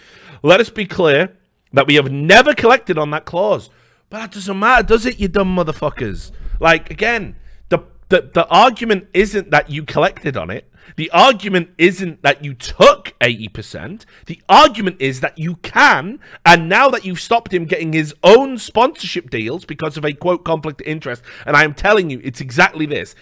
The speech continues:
He got, like, an energy drink sponsor or, you know, whatever it was, something that clashed with an existing sponsor, and FaZe said, "You can't do that." And that's where you start getting into anti-competition, you know.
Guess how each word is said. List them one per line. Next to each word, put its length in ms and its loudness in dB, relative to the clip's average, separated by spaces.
He 120 -2
got, 220 -2
like, 340 0
an 140 -4
energy 300 0
drink 180 -10
sponsor 600 -4
or, 400 -2
you 80 -4
know, 80 -4
whatever 340 2
it 100 4
was, 220 -2
something 220 -8
that 200 -6
clashed 400 -2
with 120 -8
an 80 -8
existing 420 -14
sponsor, 540 -6
and 100 -4
FaZe 240 0
said, 200 -6
"You 60 -10
can't 280 -2
do 220 -6
that." 240 -8
And 120 -2
that's 320 2
where 160 0
you 120 -8
start 240 -2
getting 160 -8
into 160 -6
anti-competition, 1600 -4
you 160 -4
know. 180 -2